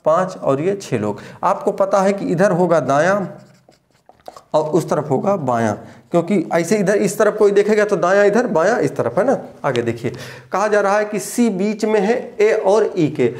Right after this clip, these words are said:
यानी कि इसमें सी जहां पर भी बैठेगा, सी जहां पर भी बैठेगा, इसको मैं ऐसे बना लेता हूँ, सी जहां पर भी बैठेगा वो ए और ई के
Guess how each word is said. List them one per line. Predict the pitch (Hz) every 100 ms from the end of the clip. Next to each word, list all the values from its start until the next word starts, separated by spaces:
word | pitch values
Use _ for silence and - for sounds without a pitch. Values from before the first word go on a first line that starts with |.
| - -
यानी | 175 202 233
कि | 226
इसमें | 196 185 220 233
सी | 233 233 226
जहां | 185 180 220
पर | 226 196
भी | 208
बैठेगा, | 175 156 - 175 143 135 123
सी | 110 - - 208 175
जहां | 175 180 175
पर | 190 196
भी | 185
बैठेगा, | 175 160 160 185 196
इसको | 202 226
मैं | 220
ऐसे | 190 202
बना | 165 147
लेता | 156
हूँ, | 202 - - - -
सी | - 208
जहां | 180 202
पर | 208 190
भी | 202
बैठेगा | 180 180 208 226
वो | 214
ए | - 190
और | 196 196 -
ई | 175
के | 247